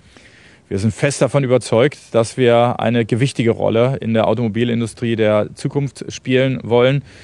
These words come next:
Wir haben uns die Strategie gesetzt, der automobile Technologietreiber zu sein in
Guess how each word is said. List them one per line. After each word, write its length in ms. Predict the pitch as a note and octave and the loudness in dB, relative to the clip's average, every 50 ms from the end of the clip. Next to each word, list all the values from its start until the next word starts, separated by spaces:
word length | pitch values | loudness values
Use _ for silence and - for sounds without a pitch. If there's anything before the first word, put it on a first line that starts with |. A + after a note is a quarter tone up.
| - - - - - | -20 -20 -20 -12 -4
Wir 140 | - A2+ A#2 | 0 2 2
haben 100 | B2+ C#3 | 4 2
uns 140 | C3 A#2+ - | 2 0 -2
die 80 | B2+ | -6
Strategie 460 | A#2 - B2+ A#2 A#2 B2 A#2 B2 B2+ | -4 0 0 0 0 -2 -4 -4 -4
gesetzt, 500 | B2 C3 A#2 A#2 B2 B2+ B2 - - - | -4 -2 0 2 0 0 0 -2 -6 0
der 180 | A#2+ A#2+ A#2+ - | 0 0 2 2
automobile 520 | A#2 B2 A#2+ B2+ A#2+ A2+ A#2 B2 A#2+ A#2+ | 2 0 0 0 -2 -2 -2 -2 -2 -2
Technologietreiber 1000 | G#2+ - B2 A#2 A#2+ A#2 G#2+ A2 G2 A#2 C3+ C3+ - - B2+ A#2+ B2+ C3+ C3 B2 | -2 -2 -4 -2 -2 -2 -2 -4 -4 -4 -6 -6 -4 0 0 2 2 2 0 0
zu 100 | - - | -2 -8
sein 380 | B2 A#2 B2 A#2 A#2+ C3 C3 - | -4 -2 0 0 0 0 -2 -2
in 260 | A2+ A2 A#2 A2+ | -2 -2 -2 -2